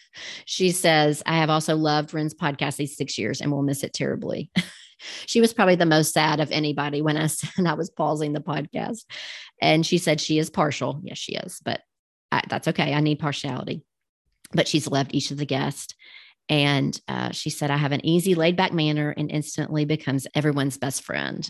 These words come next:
and that I will be missed by the podcast community." Oh, thanks, Mom. But I won't be missed because I still will be at Don't Wing It podcast. So if you want podcasting tips,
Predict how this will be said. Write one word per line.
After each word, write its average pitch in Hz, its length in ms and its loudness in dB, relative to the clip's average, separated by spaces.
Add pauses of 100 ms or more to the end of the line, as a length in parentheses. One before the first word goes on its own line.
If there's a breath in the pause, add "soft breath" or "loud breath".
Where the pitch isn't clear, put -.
and 143 180 -2
that - 160 -4
I 143 80 0
will 143 160 -2
be 139 140 -4
missed 135 320 -4
by 135 80 -6
the 147 100 -6
podcast 139 480 -8
community." - 540 -10 (180)
Oh, 151 380 2 (180)
thanks, 220 300 4
Mom. 120 360 -4 (840 soft breath)
But 156 80 6
I 180 60 6
won't 226 160 6
be 285 80 8
missed 190 320 6
because 180 320 4 (120)
I 170 60 6
still 202 640 4
will 185 120 2
be 165 360 2
at 160 160 0
Don't 165 220 0
Wing 151 180 0
It - 100 -10
podcast. - 380 -6
So 165 100 0
if 160 160 2
you 311 140 2
want 370 140 -4
podcasting 156 580 -2
tips, - 360 -4